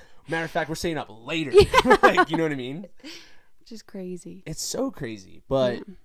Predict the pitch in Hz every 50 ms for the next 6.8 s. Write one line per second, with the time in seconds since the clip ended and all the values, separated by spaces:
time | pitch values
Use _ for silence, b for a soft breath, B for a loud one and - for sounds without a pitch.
0 | - - - 123 127 156 165 170 165 135 117 - - 147 139 - - - - -
1 | - - - - - 220 202 170 151 160 160 151 139 120 120 113 104 107 110 113
2 | 110 - - 107 104 104 98 98 98 95 95 92 85 85 85 - - - - -
3 | - 104 90 - - - - - - - - 208 196 180 190 214 269 - - 226
4 | 233 - 262 254 294 277 247 240 214 - - - - - - - - - - 311
5 | 330 - 349 320 285 240 208 180 220 214 - - 190 190 185 190 185 - 180 180
6 | 180 175 - 175 175 185 175 175 175 175 - 180 175 170 -